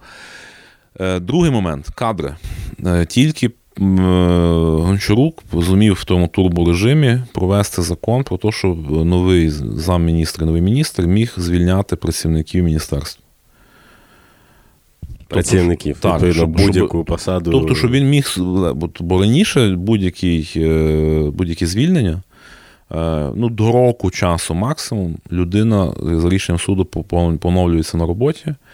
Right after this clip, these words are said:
Speaker 1: і ще й управління, чи той департамент, чи що, то якби, що мали, ділили на ті зарплати, вони, відповідно, з них з кожного забирають частинку і мусять компенсувати за, за рік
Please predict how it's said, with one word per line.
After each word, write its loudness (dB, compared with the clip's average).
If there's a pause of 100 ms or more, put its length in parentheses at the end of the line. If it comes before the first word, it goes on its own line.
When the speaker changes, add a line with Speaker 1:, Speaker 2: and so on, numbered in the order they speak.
(520)
Speaker 1:
і 0
ще 0
й 0
управління, 4
чи -6
той 0
департамент, 0
чи -10
що, -2
то -2
якби, -2
що -6
мали, -2
ділили 0
на -2
ті -4
зарплати, -6 (640)
вони, 0 (220)
відповідно, 0
з -2
них 0
з -10
кожного 0
забирають 0
частинку -4
і -4
мусять -2
компенсувати 0
за, 0
за 2
рік -2